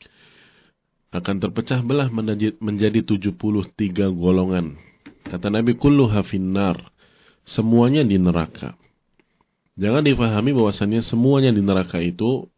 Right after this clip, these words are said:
kecuali satu, berarti yang tujuh puluh dua masuk neraka selama-lamanya, tidak. Mereka masuk neraka sesuai dengan penyimpangan dan kesesatan mereka.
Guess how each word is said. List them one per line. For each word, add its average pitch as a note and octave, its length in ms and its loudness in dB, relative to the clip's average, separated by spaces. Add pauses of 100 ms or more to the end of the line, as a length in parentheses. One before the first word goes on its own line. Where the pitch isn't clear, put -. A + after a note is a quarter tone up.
(140)
kecuali F#2+ 400 0
satu, F2+ 400 -4 (720)
berarti F#2+ 320 0
yang G#2+ 80 -2
tujuh F#2+ 240 0
puluh F#2+ 160 0
dua G2+ 240 2
masuk - 320 -2
neraka G2 320 -6
selama-lamanya, F#2+ 720 -4
tidak. C#3+ 400 -8 (880)
Mereka G2+ 240 -4
masuk B2 320 -4
neraka A2 320 -4
sesuai A#2+ 400 -2
dengan A#2+ 240 -2
penyimpangan A2 640 -4
dan A2+ 160 -4
kesesatan F#2+ 720 -6
mereka. A2 640 -6